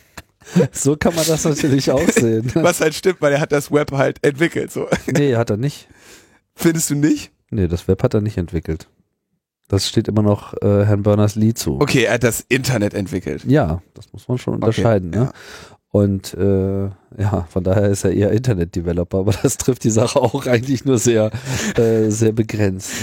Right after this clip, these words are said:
Speaker 2: Aber es ist schon, ja, ich
Speaker 1: Ja, ich
Speaker 2: find
Speaker 1: hatte mal tatsächlich mal die Gelegenheit mit ihm hintereinander, also er hat einen Vortrag gehalten und ich habe einen Vortrag gehalten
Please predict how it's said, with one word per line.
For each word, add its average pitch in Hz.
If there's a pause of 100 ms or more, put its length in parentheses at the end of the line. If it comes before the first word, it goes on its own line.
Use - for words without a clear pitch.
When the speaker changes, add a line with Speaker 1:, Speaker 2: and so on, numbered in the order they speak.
(120)
Speaker 2:
Aber 120
es 131
ist -
schon, 151 (200)
ja, 117 (320)
ich -
Speaker 1:
Ja, 127
ich 131
Speaker 2:
find 120
Speaker 1:
hatte -
mal 160
tatsächlich 151
mal 143
die 123
Gelegenheit 135
mit 135
ihm 139
hintereinander, 135
also 113
er 123
hat 147
einen 135
Vortrag -
gehalten 135
und 104
ich 139
habe 127
einen 73
Vortrag -
gehalten -